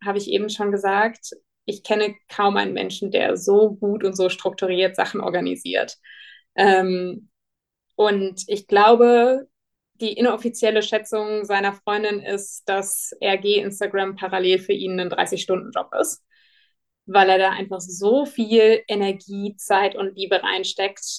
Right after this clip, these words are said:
Ähm, unfassbarer Mensch, ein riesen Hut ab. Ohne Philipp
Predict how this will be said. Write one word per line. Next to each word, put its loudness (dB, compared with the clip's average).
Ähm, -4
unfassbarer 4
Mensch, -8
ein -10
riesen 2
Hut -4
ab. 2
Ohne 4
Philipp 0